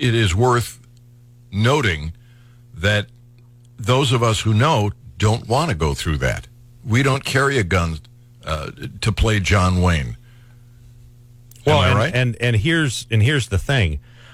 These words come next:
Speaker 2: I would argue that when he went to Kenosha, Wisconsin to do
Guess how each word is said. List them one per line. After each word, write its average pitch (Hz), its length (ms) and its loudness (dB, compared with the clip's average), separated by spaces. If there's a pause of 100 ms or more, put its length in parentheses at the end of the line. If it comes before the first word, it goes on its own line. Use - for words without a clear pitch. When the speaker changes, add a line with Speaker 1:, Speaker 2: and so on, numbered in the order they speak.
(140)
Speaker 2:
I 127 240 0
would 127 240 0
argue 92 840 0 (280)
that 92 160 0
when 104 200 2
he 107 180 2
went 101 320 0
to - 80 -4
Kenosha, 90 480 0
Wisconsin 78 640 0
to - 100 -2
do 95 400 2